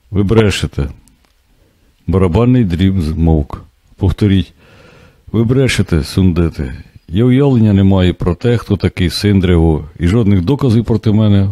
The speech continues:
у вас немає». Сюндет видав сухий смішок,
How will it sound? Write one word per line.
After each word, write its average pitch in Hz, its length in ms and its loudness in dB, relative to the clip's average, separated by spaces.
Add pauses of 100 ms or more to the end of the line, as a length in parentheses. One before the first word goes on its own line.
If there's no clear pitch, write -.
(120)
у 82 80 -2
вас 82 240 0
немає». 78 480 0 (1080)
Сюндет 123 560 0
видав 92 340 2
сухий 87 320 -2
смішок, - 880 -4